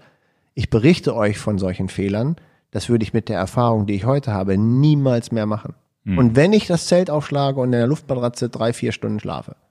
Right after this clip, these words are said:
Speaker 2: Hm.
Speaker 1: Hm. Also das ist ja auch eine Erkenntnis, können wir ja im Podcast irgendwas rüberbringen, wo die Leute auch sich noch mal so ein bisschen selbst analysieren, bin ich wirklich fähig, Auto zu fahren oder nicht?
Speaker 2: Ja, und das war dann der Punkt, wo dann wir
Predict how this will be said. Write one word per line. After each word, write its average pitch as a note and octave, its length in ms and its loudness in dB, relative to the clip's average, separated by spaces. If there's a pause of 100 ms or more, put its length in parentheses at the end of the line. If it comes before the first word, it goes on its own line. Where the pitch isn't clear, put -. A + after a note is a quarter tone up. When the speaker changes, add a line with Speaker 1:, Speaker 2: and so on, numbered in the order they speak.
(140)
Speaker 2:
Hm. D#2+ 320 -2 (340)
Speaker 1:
Hm. G#2 260 -6 (120)
Also A#2+ 220 2
das D3+ 160 4
ist G3 100 4
ja F#3 140 2
auch D#3+ 140 2
eine E3 240 6
Erkenntnis, C3+ 680 0 (1200)
können C3+ 200 4
wir B2+ 80 4
ja A#2+ 100 2
im A2+ 100 -2
Podcast A#2+ 420 -4
irgendwas A#2 360 2
rüberbringen, C3 540 2
wo A#2+ 60 2
die A2 80 -2
Leute G#2+ 300 0
auch A2 140 -2
sich - 280 -6 (920)
noch G#2+ 460 0
mal G#2 180 4
so F#2+ 60 2
ein F#2 80 2
bisschen F#2+ 580 0
selbst - 680 -8 (140)
analysieren, F#2+ 680 2
bin G#2+ 140 2
ich - 160 -2
wirklich A#2 360 0
fähig, C#3+ 380 0
Auto D3+ 240 -2
zu C#3+ 160 -6
fahren D3 340 -8
oder B2 140 -8
nicht? - 480 -14 (140)
Speaker 2:
Ja, A2+ 160 4
und F#2 120 2
das E2+ 160 -6
war A2 140 2
dann G#2+ 140 0
der G2 100 0
Punkt, C3+ 400 0
wo A#2+ 300 2
dann A#2 640 0
wir B2+ 460 2